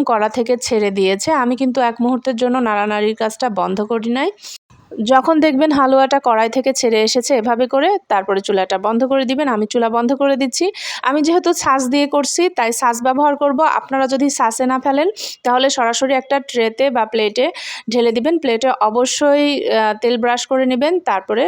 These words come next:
ঠ-, ঠান্ডা হয়ে জমে গেলে কেটে নেবেন। আমি এই যে এরকম ছাঁচ ব্যবহার করছি,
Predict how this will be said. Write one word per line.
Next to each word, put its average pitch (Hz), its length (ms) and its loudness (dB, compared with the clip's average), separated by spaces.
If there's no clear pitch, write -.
ঠ-, - 460 -6
ঠান্ডা 214 300 -2
হয়ে 240 240 0
জমে 214 300 -2
গেলে 226 200 0
কেটে 175 200 -2
নেবেন। 156 260 -4
আমি 262 260 0
এই 285 120 2
যে 302 60 2
এরকম 277 340 0
ছাঁচ 226 280 -2
ব্যবহার 254 400 0
করছি, 285 420 -2